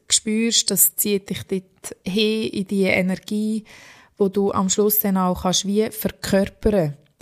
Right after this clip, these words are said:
Und klar, es ist ein Riesengebiet, es tut sich eine riesige Welt auf, wenn du in deine Visionen gehst. Und dort darfst du, darfst du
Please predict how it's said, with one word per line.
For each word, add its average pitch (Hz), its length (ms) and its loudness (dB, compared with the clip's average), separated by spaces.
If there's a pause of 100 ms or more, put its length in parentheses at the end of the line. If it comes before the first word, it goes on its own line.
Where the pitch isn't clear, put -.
(260)
Und 202 120 -2
klar, 202 540 4
es 180 140 0
ist 185 440 2
ein 185 80 -6
Riesengebiet, 202 800 2
es 185 140 -2
tut 185 180 -4
sich - 180 -8
eine 175 120 -2
riesige 202 520 -2
Welt 190 440 -2
auf, 196 360 -6 (440)
wenn 190 180 -2
du 190 240 -4
in 196 180 -6
deine 190 300 -2
Visionen 190 560 -2
gehst. 180 560 -4 (1200)
Und 185 180 -2
dort 185 380 2
darfst 175 320 2
du, 175 240 -2
darfst - 380 -2
du 175 120 -2